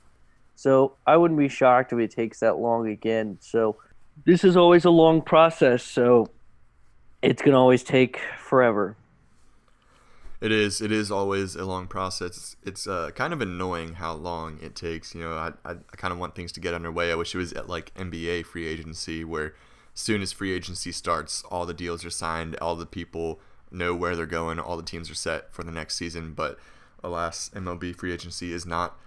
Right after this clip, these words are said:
Speaker 2: that exciting. So we have to wait and see what's gonna happen.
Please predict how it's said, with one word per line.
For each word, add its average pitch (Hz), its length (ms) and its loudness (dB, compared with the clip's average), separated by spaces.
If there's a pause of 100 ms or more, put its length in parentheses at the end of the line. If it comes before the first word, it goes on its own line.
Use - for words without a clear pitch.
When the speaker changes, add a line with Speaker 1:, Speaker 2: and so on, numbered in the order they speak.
(200)
Speaker 2:
that 82 160 -6
exciting. 80 480 -10
So 85 160 -10
we 92 80 -2
have 101 120 0
to 113 100 -6
wait 127 340 2
and 107 100 -8
see 120 300 -6
what's 104 220 -4
gonna 95 260 -6
happen. 92 520 -6